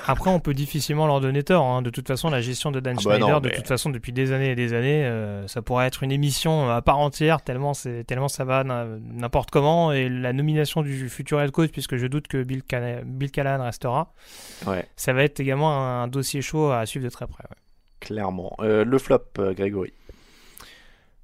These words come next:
Speaker 1: Il y en a beaucoup, je vais faire plaisir à certains, certains rédacteurs du site. Euh, ouais, je vais faire un petit package, Falcons, Chargers, Eagles, trois équipes qui sous-performent alors qu'il y a quand même largement le matos. Alors encore une fois, je le dis,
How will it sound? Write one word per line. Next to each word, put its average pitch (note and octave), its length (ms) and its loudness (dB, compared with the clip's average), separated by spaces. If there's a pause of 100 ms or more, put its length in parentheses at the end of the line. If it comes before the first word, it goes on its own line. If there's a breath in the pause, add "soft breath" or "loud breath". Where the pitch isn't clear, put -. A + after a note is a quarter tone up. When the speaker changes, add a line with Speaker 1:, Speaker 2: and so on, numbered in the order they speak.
Speaker 1:
Il D3 40 4
y - 20 8
en D#3+ 80 8
a F3+ 80 10
beaucoup, G3+ 380 4
je D#3+ 100 2
vais - 20 4
faire D3 160 -2
plaisir E3 360 2
à - 60 2
certains, D3+ 920 2
certains - 360 -6
rédacteurs C3+ 500 -2
du C3 160 -2
site. C#3+ 420 -6
Euh, A#2 480 -2
ouais, C3 140 4
je B2 140 0
vais - 20 0
faire C#3+ 160 2
un C#3+ 180 4
petit C3+ 200 -6
package, B2+ 580 -4
Falcons, A#2+ 520 -6 (200)
Chargers, G#2+ 640 -6 (140)
Eagles, B2 420 0 (160)
trois C#3+ 260 2
équipes D3 260 -2
qui C#3+ 120 -4
sous-performent D3+ 680 2
alors A#2+ 120 2
qu'il A#2 140 -4
y - 20 -2
a - 20 -4
quand C3 100 -2
même B2+ 120 -2
largement C#3+ 380 2
le C#3 80 0
matos. C#3 480 0
Alors C3 100 4
encore D#3+ 220 4
une F3+ 100 2
fois, G3 180 4
je D3+ 80 -2
le E3+ 80 2
dis, F3+ 280 2